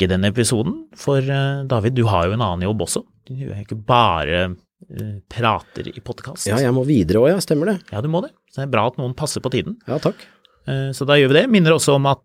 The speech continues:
Speaker 1: eh, intervjuet med, mm, Bromats kommer i morgen. Så det blir solid. Det blir en bra avslutning på uken, eh, arbeidsuken, tenker jeg.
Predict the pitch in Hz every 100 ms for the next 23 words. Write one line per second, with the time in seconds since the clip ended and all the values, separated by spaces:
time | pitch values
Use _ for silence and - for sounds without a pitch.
0 | - 131 131 131 127 127 123 208 - _
1 | 143 123 131 113 110 113 113 107 107 107
2 | 107 107 110 185 123 110 101 - - -
3 | - - _ _ - 117 104 107 - 113
4 | 104 107 90 - _ _ _ _ _ _
5 | 104 87 95 - 127 - 208 - _ _
6 | _ _ - 135 127 127 110 107 107 95
7 | 104 - 92 90 - - 107 120 101 -
8 | 87 85 85 87 87 87 160 156 110 101
9 | - 127 - 165 - - 131 -